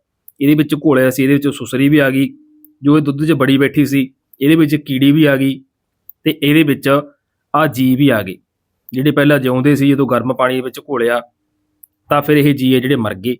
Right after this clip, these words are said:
ਤੇ ਪਾਣੀ ਦੇ ਉੱਪਰ ਆ ਜਿਹੜੇ ਉਹ ਤੈਰਨ ਲੱਗ ਗਏ। ਤਾਂ ਕਿੰਨੇ ਹੀ ਜੀ ਹੈ ਜਿਹੜੇ ਇਸ ਦੁੱਧ ਦੇ ਵਿੱਚ ਬੜੇ ਬੈਠੇ ਆ। ਤਾਂ ਇਸ ਤਰ੍ਹਾਂ ਦੀ ਅਣਗਹਿਲੀ ਨਾ ਕਰਿਓ। ਸੋ ਦੁੱਧ ਆ ਜਿਹੜਾ ਮਾੜਾ ਨਹੀਂ ਹੈਗਾ,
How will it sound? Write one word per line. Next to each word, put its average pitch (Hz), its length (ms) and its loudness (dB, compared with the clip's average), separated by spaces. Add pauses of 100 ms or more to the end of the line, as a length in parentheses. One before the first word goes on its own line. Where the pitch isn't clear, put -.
(440)
ਤੇ 151 60 0
ਪਾਣੀ 156 400 0
ਦੇ 180 60 4
ਉੱਪਰ 175 260 0
ਆ 147 40 2
ਜਿਹੜੇ 143 340 0 (400)
ਉਹ 165 140 0
ਤੈਰਨ 123 300 0
ਲੱਗ 90 120 -10
ਗਏ। - 160 -20 (380)
ਤਾਂ 160 80 0
ਕਿੰਨੇ 160 440 2
ਹੀ 175 160 2
ਜੀ 139 340 2
ਹੈ 135 80 2
ਜਿਹੜੇ 143 440 0 (400)
ਇਸ 147 340 2
ਦੁੱਧ 135 380 0
ਦੇ 147 140 2
ਵਿੱਚ 120 240 -2
ਬੜੇ 117 240 -2
ਬੈਠੇ 98 320 -10
ਆ। - 20 -14 (420)
ਤਾਂ 143 180 -8
ਇਸ 139 220 0
ਤਰ੍ਹਾਂ 139 200 0
ਦੀ 143 160 0
ਅਣਗਹਿਲੀ 127 380 -2
ਨਾ 117 180 0
ਕਰਿਓ। 131 280 -2 (720)
ਸੋ 165 200 2
ਦੁੱਧ 151 260 0
ਆ 175 40 2
ਜਿਹੜਾ 165 200 2
ਮਾੜਾ 131 300 2
ਨਹੀਂ 143 140 0
ਹੈਗਾ, 143 380 -2